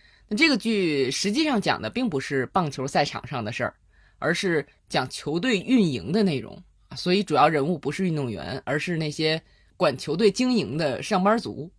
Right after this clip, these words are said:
所以这两部片的共同点就出来了啊，都是讲职场的。那相比之下，《人生切割术》的形式更新一些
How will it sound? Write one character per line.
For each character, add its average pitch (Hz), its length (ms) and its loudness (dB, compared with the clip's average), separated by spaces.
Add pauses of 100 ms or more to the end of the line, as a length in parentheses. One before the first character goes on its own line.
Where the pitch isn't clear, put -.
(280)
所 262 220 0
以 214 180 0 (320)
这 302 100 0
两 190 160 4
部 160 80 -2
片 208 200 0
的 185 40 2
共 233 280 2
同 151 180 -6
点 135 180 -2
就 127 80 -6
出 143 220 -6
来 98 160 -2
了 - 180 -10 (140)
啊， - 140 -12
都 233 200 4
是 214 160 0
讲 127 280 0
职 127 180 -6
场 - 320 -4
的。 - 180 -12 (600)
那 214 100 -4
相 277 160 2
比 233 80 6
之 196 160 0
下， 185 320 4 (280)
《人 175 200 4
生 269 220 0
切 269 160 0
割 262 140 0
术》 247 240 2
的 135 180 0
形 143 320 -4
式 214 180 2
更 175 200 0
新 151 280 -2
一 131 60 -4
些 117 220 -6